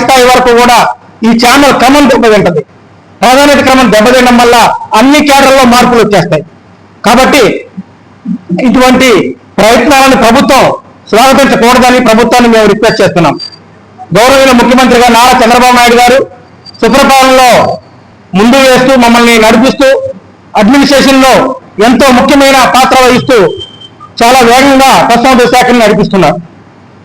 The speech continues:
ఈ నడిపించే క్రమంలో ఇలాంటి ఒక, ఒక రాంగ్ స్టెప్‌ని తీసుకొని మా డిపార్ట్‌మెంట్‌ని మొత్తాన్ని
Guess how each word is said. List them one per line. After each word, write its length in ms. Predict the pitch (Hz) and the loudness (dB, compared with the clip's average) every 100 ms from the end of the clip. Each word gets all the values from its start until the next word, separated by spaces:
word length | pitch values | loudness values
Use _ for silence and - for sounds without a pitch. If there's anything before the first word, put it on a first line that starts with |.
| - - - - - - | -20 -20 -20 -20 -18 -4
ఈ 80 | 233 | -2
నడిపించే 440 | 247 254 285 285 277 | 0 2 0 0 0
క్రమంలో 440 | 254 262 262 262 208 - - - - | 0 0 2 2 0 -2 -12 -12 -4
ఇలాంటి 340 | 240 277 269 262 | 0 0 2 0
ఒక, 100 | 254 233 180 - - - - - - - - 190 | 0 0 0 -4 -14 -20 -20 -20 -20 -20 -6 -4
ఒక 100 | 175 | 0
రాంగ్ 500 | 185 156 160 214 294 | 0 0 0 0 0
స్టెప్‌ని 340 | - 285 285 269 | 0 -2 0 0
తీసుకొని 460 | 269 - 254 247 180 - - - - - - - - 190 | -2 -2 0 0 -2 -6 -18 -20 -20 -20 -20 -20 -8 -2
మా 100 | 220 240 | 0 0
డిపార్ట్‌మెంట్‌ని 600 | 233 285 285 262 254 240 185 - - - - - - - - 185 | 0 0 0 0 0 0 -2 -6 -16 -20 -20 -20 -20 -10 -6 -4
మొత్తాన్ని 400 | 226 269 269 | -2 0 0